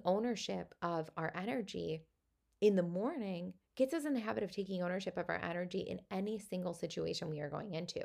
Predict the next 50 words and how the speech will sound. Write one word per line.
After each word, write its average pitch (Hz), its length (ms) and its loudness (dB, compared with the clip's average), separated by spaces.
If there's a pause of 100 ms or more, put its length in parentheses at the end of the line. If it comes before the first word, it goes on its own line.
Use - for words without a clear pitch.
(340)
even 233 220 2
the 226 80 4
situations 170 640 0
where 151 280 0 (240)
we 180 80 0
historically 175 760 0 (440)
don't 170 220 6
wanna 151 180 2
be 160 140 -2
in, - 220 -8 (120)
right? 170 440 0 (120)
Like, - 220 4
if, - 200 8
if 165 200 0
we 196 180 0
know 196 360 0
every 185 200 0
time 185 180 -2
we 180 120 0
interact 160 380 -2
with 160 100 -2
this 160 140 0
person, 165 360 0
we 151 100 0
walk 143 300 0
away 147 280 0
feeling 151 300 -4
worse, 156 460 0 (320)
we 185 300 2
can 214 200 -4
set 180 180 -2
the 175 100 -8
intention 175 600 -4 (320)
to 175 360 2 (320)
guard 156 340 4
our - 220 0
energy, 196 600 -2 (340)
but 190 120 6
to - 120 0
also 196 280 4
see 190 320 0
them 165 240 -2
as 160 120 -6
a 160 60 2
person 160 420 0
who 160 120 -2
is 151 140 2
worthy 160 320 4
of 165 120 0
love, 160 300 0